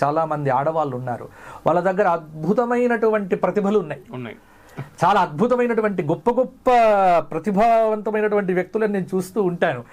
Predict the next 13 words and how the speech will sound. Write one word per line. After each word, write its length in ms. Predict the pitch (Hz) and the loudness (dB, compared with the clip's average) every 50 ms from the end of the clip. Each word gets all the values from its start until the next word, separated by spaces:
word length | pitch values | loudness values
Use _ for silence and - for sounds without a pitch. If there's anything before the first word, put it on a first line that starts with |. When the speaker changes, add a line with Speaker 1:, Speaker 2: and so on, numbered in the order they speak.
| - - - - - - 214 | -20 -20 -20 -16 -4 0 0
Speaker 1:
కానీ 440 | 214 233 247 240 214 208 226 220 - - - - | 2 2 2 0 0 0 -2 -4 -10 -14 -6 -2
ఈ 80 | 214 226 | -2 -2
ప్రతిభ 360 | - - 175 170 - 233 262 | 0 0 -2 -2 0 0 0
ఈ 120 | 247 240 214 | 0 0 0
డాన్స్ 380 | 165 165 170 190 220 226 233 | 0 2 0 0 0 -2 -2
దగ్గర 320 | 233 240 220 185 220 208 196 | -2 -2 -2 -2 0 0 0
ఆగిపోతోంది, 920 | 190 180 196 180 185 185 175 180 175 160 156 156 151 165 185 208 208 202 170 | 0 -2 -4 -6 -6 -6 -4 -2 -2 -4 -4 -4 -4 -4 -4 -4 -4 -4 -4
ఈ 100 | 175 165 | -4 -4
ప్రతిభ 400 | 143 - 170 175 170 226 214 233 | -2 -2 -2 -2 -2 -4 -6 -6
చెత్త 420 | 208 - - 185 180 - - 247 | -6 -4 -4 -6 -4 0 0 0
మాటల 400 | 247 262 262 262 254 254 247 240 | 2 2 2 2 0 0 0 -2
దగ్గర 180 | 214 214 226 208 | -2 -2 0 0
ఆగిపోతోంది. 1000 | 190 190 185 196 180 190 175 180 - 160 151 143 143 139 185 220 214 170 139 | 0 -2 -4 -6 -4 -4 -4 -2 -2 -4 -4 -4 -6 -6 -6 -4 -4 -6 -6